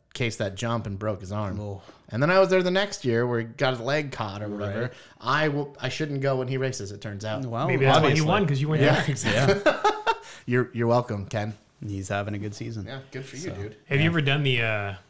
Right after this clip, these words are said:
Speaker 3: what is it, the, the pit access or whatever?
Speaker 2: Yes.
Speaker 3: I always find it weird 'cause, like, in certain, certain motorsports events, you buy a ticket that gets you into the pits, no extra charge.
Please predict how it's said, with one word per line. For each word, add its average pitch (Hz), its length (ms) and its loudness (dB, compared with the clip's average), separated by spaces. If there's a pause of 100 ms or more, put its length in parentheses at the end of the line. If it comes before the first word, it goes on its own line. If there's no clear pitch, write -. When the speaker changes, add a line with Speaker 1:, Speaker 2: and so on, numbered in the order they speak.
(100)
Speaker 3:
what 110 120 -8
is 98 80 -8
it, 87 80 -12
the, 98 100 -10 (120)
the - 80 -10
pit 127 260 -8
access 131 520 -2
or 131 60 -4
whatever? 127 460 -2 (140)
Speaker 2:
Yes. 95 360 -12 (220)
Speaker 3:
I 185 100 -6
always 302 180 -2
find 240 140 -4
it 165 40 -6
weird 180 180 2
'cause, 131 80 0
like, 127 100 0
in 127 100 -4
certain, 185 300 -2
certain 196 580 -2
motorsports 135 680 -2
events, 101 340 -6
you 120 80 -6
buy 123 180 2
a 120 60 -2
ticket 110 300 -6
that 110 100 -4
gets 113 200 -4
you 117 40 -6
into 107 120 -6
the 104 40 -8
pits, - 380 -8
no 123 360 -4
extra 113 240 -6
charge. 98 540 -6